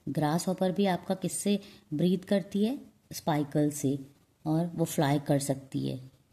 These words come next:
और उसके भी वो एग्स देती है। और जो ईमू है वो फ्लाई नहीं कर सकता है और वो लंग्स से ब्रीथ करता है और वो अंडे,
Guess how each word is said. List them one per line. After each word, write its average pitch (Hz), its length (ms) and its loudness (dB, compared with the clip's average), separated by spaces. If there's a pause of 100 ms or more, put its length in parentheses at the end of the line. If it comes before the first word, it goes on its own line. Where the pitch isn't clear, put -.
(500)
और 170 300 6 (220)
उसके 156 300 -2
भी 202 200 0 (600)
वो 180 360 -2 (260)
एग्स 160 240 0
देती - 320 -2
है। 127 180 -6 (500)
और 165 100 2
जो 185 120 2 (120)
ईमू 202 320 4
है 214 280 2
वो 214 400 -2 (100)
फ्लाई 185 320 2
नहीं 170 260 6
कर 190 120 4
सकता - 340 -2
है 196 140 2
और 190 140 2
वो 196 120 2
लंग्स 165 400 4
से 190 140 2
ब्रीथ 175 240 4
करता 180 340 0
है 190 60 4
और 202 120 4
वो 240 140 0
अंडे, 160 460 2